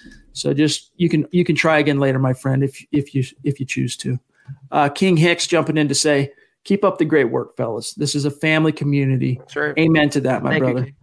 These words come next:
Speaker 1: Uh, Liberal Hater just showing some love. Appreciate that twenty dollar super chat.
Speaker 2: Thank
Speaker 1: Very
Speaker 2: you.
Speaker 1: generous,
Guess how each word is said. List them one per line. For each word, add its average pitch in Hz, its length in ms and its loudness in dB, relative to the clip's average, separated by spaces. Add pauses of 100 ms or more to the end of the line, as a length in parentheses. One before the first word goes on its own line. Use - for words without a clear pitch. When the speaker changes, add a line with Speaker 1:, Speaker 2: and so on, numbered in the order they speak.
(580)
Speaker 1:
Uh, 147 200 2
Liberal 165 360 4
Hater 175 360 4
just 165 220 -2
showing 156 280 2
some 156 220 0
love. 175 260 4
Appreciate 156 560 -2
that 151 240 2
twenty 165 240 0
dollar 151 260 4
super 147 300 -2
chat. 165 260 0
Speaker 2:
Thank 139 140 -2
Speaker 1:
Very 160 160 4
Speaker 2:
you. 143 80 -6
Speaker 1:
generous, 151 560 0